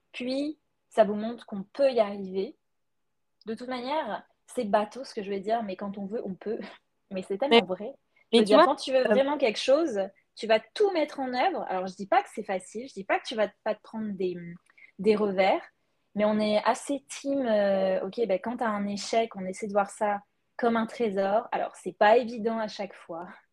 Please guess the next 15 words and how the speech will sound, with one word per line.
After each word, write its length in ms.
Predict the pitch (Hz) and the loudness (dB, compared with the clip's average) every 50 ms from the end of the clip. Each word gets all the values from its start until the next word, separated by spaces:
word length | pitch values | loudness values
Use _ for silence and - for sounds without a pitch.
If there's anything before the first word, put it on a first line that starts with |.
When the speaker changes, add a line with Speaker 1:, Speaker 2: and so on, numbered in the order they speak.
| _ _ _ _ _ - | _ _ _ _ _ -4
Speaker 2:
Ah 140 | 226 226 226 | 0 0 2
ouais. 140 | 233 226 214 | 2 0 -2
Speaker 1:
Je 220 | 196 185 - 233 220 | -4 -8 -8 -6 -6
vous 100 | 214 220 | -6 -4
le 60 | 202 | -6
dis 140 | 214 220 202 | -6 -6 -6
tout 120 | - 226 | -6 -6
de 60 | 196 | -6
suite, 400 | - - - - 202 220 254 - | -6 -10 -10 -8 -8 -8 -6 -6
on 80 | 208 208 | -6 -6
n'est 120 | 190 185 190 | -4 -4 -2
pas 160 | - 214 226 | 0 0 0
non 160 | 226 220 214 196 | 0 -2 -4 -6
plus, 360 | - - - 214 214 208 196 | -8 -6 -4 -4 -2 0 2
euh, 160 | 185 180 175 | 2 2 2